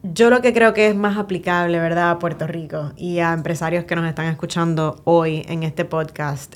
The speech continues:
es que lo más importante es que sueñen en grande, ¿verdad? Y soñar en grande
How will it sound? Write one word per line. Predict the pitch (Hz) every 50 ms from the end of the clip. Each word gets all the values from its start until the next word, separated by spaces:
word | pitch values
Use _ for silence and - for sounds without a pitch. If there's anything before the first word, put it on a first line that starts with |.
| - -
es | 175 185 185 185 180 175 - -
que | - - - 165 160 156 151 151 - - - - _ _ _ _ _ _ _ _ _ _ -
lo | - 196 202
más | 196 185 196
importante | 214 233 220 214 208 196 202 202 196 196 190 190 180 175 175 170
es | 170 160 - - - - - - _ - _ - _ - - _ _ _ _ _ _ _ - _ -
que | - 190 175
sueñen | 185 - 185 175 180 185 185 180
en | 170 160 156
grande, | 147 156 - - - 60 - - - - _ - _ _ _ _ _ _ - _ _ _ _ - -
¿verdad? | 151 156 151 151 160 160 160 160 160 165 - - - _ _ - - - _ _ _ - _ _ _ -
Y | 220 208
soñar | 196 208 202 202 185 185
en | 208 226 233
grande | 233 226 226 226 220 220 202 180 170 170 170 170 160